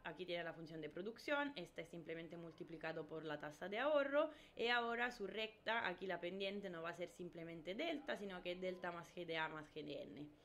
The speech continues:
¿ok? Estado estacionario. ¿Cuál es la diferencia con respecto a antes? Que ahora el capital per trabajo efectivo de estado estacionario está fijo, pero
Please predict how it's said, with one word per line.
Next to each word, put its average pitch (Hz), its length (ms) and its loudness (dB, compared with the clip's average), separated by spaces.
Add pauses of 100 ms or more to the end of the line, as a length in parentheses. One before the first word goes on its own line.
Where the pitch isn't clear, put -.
(260)
¿ok? 208 120 0 (400)
Estado 185 280 -2
estacionario. 160 680 -8 (460)
¿Cuál 247 120 4
es 254 80 8
la 285 40 8
diferencia 226 520 4
con 185 100 2
respecto - 540 -4
a 156 120 0
antes? 160 460 -6 (100)
Que 180 80 -4
ahora 240 220 2
el 214 100 -4
capital 240 600 2 (160)
per 196 120 -2
trabajo 185 760 4 (400)
efectivo 180 760 0 (500)
de 180 100 -6
estado 165 300 -2
estacionario 156 680 -2
está 147 240 -8
fijo, 196 560 -2 (520)
pero 294 580 6